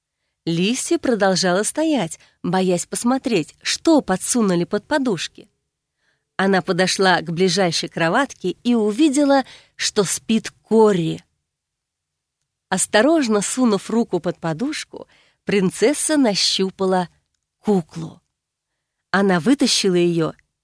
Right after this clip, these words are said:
и обомлела. Лицо было жутко перемазано грязью. Ничего не оставалось, как пойти помыть куклу. Грязь очень плохо отходила.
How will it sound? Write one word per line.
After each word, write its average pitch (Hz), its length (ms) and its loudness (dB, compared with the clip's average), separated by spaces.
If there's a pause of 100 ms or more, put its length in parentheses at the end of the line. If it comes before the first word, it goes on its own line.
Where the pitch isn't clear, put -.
(120)
и 190 120 -4
обомлела. 214 840 0 (540)
Лицо 247 460 2
было 254 260 4
жутко 320 480 -2
перемазано 330 640 4
грязью. 202 600 0 (420)
Ничего 208 460 2
не 185 120 2
оставалось, 208 760 -2 (240)
как - 260 -4
пойти 185 600 0 (260)
помыть 175 500 -2
куклу. 170 560 -4 (580)
Грязь 262 480 2 (100)
очень 320 440 4
плохо 311 420 2
отходила. 208 680 -2